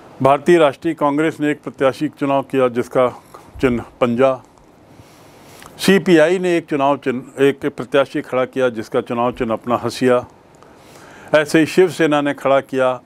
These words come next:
आप पार्टी ने खड़ा किया और भी जो छत्तीसगढ़ जनसत्ता पार्टी ने किया, जनशक्ति पार्टी ने किया और भी जितनी पार्टियां हैं उन्होंने अपने अपने उम्मीदवार खड़े किए और उन सबके चुनाव चिन्ह हैं।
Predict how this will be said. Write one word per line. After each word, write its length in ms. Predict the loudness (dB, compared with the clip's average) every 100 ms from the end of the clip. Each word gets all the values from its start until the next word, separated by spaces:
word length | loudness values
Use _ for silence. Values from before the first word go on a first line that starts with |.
| -2
आप 300 | 2 2 2 -2
पार्टी 420 | -2 0 -2 -6
ने 140 | -8
खड़ा 280 | -6 -4 -4
किया 280 | -4 -2 0
और 340 | 2 2 2 0
भी 160 | -4
जो 300 | -4 -4 -4 _ _ -20 _ -4
छत्तीसगढ़ 680 | -4 -2 -2 -2 0 0 -2 _ _ -10
जनसत्ता 720 | 0 0 0 -10 -10 0 0
पार्टी 400 | 2 -2 -2 -6
ने 140 | -8
किया, 220 | -6 -2 -2
जनशक्ति 580 | -2 -4 -4 -8 -4 -4
पार्टी 360 | 0 -2 -4
ने 140 | -10 -10
किया 260 | -6 -2 0
और 300 | 2 2 0
भी 120 | -4
जितनी 320 | -8 -10 -10
पार्टियां 500 | -2 -2 -2 -4 -4
हैं 160 | -4 -10 -14 -20 -20 -20 -4
उन्होंने 320 | 0 2 2 0
अपने 260 | -2 -2
अपने 240 | -6 -4 -6
उम्मीदवार 540 | -4 -4 -2 0 0
खड़े 260 | 0 -4 -4
किए 200 | -4 0
और 180 | 0 0
उन 80 | -2
सबके 340 | -6 -6 -6
चुनाव 320 | -6 -4 -4
चिन्ह 300 | -4 -6 -6 -6
हैं। 180 | -6